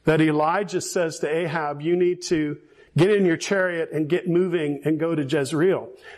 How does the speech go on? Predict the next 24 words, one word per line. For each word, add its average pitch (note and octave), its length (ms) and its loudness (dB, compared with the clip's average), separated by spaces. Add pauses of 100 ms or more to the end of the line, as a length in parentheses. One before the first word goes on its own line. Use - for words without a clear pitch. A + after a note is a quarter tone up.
And D#3 100 4
from G3+ 160 4
the F3+ 80 4
top A#3 300 -2
of F3+ 100 -4
Mount F3 240 -2
Carmel E3+ 680 -2 (320)
to - 80 0
Jezreel, E3+ 760 2 (180)
it's - 100 -4
about G3+ 280 2
seventeen F3+ 560 0
miles. E3 720 -4 (400)
Okay? D3 420 0 (240)
So D3+ 540 2
it's, - 280 -4
uh, D3+ 240 -2 (100)
it's - 280 -4
a E3+ 40 -4
little E3 240 0
bit F3 140 2
of C#3+ 80 -4
a C3 160 -2 (180)
journey. C#3 500 0